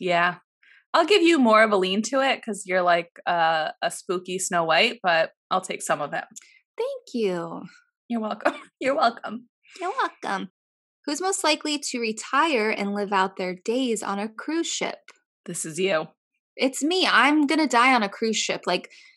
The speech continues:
Speaker 2: m-, whoever is on that cruise ship that I'm on,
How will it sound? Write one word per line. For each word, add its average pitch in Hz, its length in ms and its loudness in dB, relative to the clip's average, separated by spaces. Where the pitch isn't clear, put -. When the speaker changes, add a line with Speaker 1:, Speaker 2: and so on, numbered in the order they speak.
Speaker 2:
m-, 202 300 -6
whoever 262 340 4
is 302 120 2
on 269 140 4
that 247 160 4
cruise 247 240 -2
ship 254 240 -2
that 185 180 0
I'm 190 140 2
on, 202 320 0